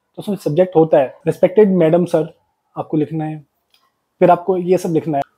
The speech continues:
आप इसे अपने तरीके से भी लिख सकते हो, ठीक है। "I would like to intimate that I have applied for these recruitment examination after joining the department।" अगर आप ज्वाइन करने के बाद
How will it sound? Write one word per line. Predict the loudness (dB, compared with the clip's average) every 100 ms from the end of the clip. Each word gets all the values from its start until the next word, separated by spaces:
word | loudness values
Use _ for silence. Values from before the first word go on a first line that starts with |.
| 0
आप | 2
इसे | 4
अपने | 2 2
तरीके | 0 0 0
से | 0
भी | 0
लिख | 0
सकते | -2 -6 -2
हो, | -4 -4 _ _
ठीक | -12
है। | -2
"I | 0
would | 2 4
like | 2
to | 2
intimate | -2 -2 -2 0
that | -2 -2
I | -2
have | -2 -2
applied | -4 -4 -6 -6
for | -8 -4
these | -2 -2
recruitment | -2 -2 -4 -4 -4
examination | -4 -8 -10 -14 -18 -18 _ _ _
after | 0 2 2
joining | 4 4 2
the | 2
department।" | 0 0 -2 -6 -12 -16 _ _ _ 2
अगर | 2
आप | 2
ज्वाइन | 4 4 4
करने | 2 0 -2
के | -2
बाद | 0 0